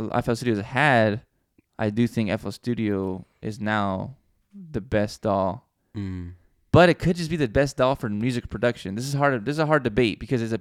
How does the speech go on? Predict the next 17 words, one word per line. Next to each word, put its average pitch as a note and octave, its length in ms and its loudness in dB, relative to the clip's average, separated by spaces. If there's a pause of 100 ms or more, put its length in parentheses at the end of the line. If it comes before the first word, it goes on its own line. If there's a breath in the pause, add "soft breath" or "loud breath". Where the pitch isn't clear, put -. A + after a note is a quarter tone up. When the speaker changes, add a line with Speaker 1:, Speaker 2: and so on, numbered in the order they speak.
(160)
Speaker 1:
is C3 140 -4
it B2 140 -2
a A2 60 -4
better, E3+ 460 4 (380 soft breath)
the D3 100 0
best G3+ 240 2
music G#3 240 -2
production F#3+ 320 2
daw F#3+ 240 8
to - 180 -6
me, F3+ 400 0
hands C#3 300 0
down, C3+ 260 2
is G#2+ 100 -2
F G#2+ 160 0
L A2 100 -2
Studio. G2 460 -6